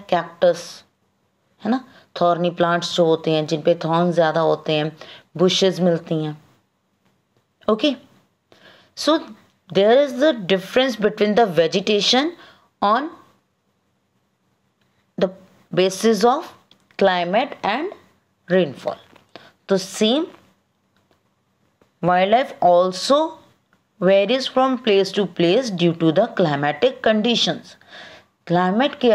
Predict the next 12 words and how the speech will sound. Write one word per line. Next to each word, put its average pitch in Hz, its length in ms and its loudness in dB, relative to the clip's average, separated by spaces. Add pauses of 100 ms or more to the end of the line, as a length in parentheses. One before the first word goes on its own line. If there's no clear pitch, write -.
according 156 580 0
ही 214 200 -2 (100)
किसी 196 280 -2 (120)
एरिया 151 380 0
में 165 160 0
हमें 190 240 2
वाइल्डलाइफ 226 600 0
भी 214 100 0
मिलती 170 440 -2
है। - 120 -18 (2500)
For 269 200 2 (100)
example, 170 640 0